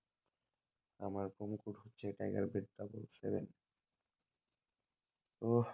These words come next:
সবাই আমার প্রোমো কোডটা ব্যবহার করো, আর স্ক্রিনের উপর আমার প্রোমো কোডটা দেওয়া থাকবে, সবাই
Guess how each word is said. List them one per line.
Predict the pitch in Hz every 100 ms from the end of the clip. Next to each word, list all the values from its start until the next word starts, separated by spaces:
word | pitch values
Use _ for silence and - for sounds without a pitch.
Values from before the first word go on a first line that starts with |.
| - - -
সবাই | 107 104 104
আমার | 107 104
প্রোমো | 110 107
কোডটা | 110 101 107
ব্যবহার | 104 107 107 107
করো, | 110 127 - _ _ _ _ _ _ _ _ _ _ -
আর | 107 107 107 - 110
স্ক্রিনের | - - 107 107
উপর | 104 113 110
আমার | 107 107
প্রোমো | 113 107
কোডটা | - - 110
দেওয়া | 101 104 104
থাকবে, | 101 - 120 135 - _ _ _ _ _ _ _ _ _ -
সবাই | 107